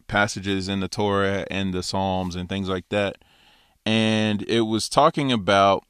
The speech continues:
in Parshat Tazria, why we name the child on the eighth day, you know,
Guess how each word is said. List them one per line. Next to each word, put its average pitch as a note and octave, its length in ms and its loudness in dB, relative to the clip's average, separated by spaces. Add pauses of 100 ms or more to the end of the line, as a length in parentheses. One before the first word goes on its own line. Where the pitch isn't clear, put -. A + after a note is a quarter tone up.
in G#2+ 100 -2
Parshat A2+ 420 2
Tazria, G2+ 800 0 (720)
why G2+ 320 4
we C3+ 200 2
name A#2+ 760 4 (140)
the G2 240 -4
child G#2+ 800 2 (140)
on G#2 540 0
the G2+ 180 -6
eighth G#2+ 260 -2
day, G2+ 340 0 (800)
you G2 140 -4
know, F#2+ 320 -2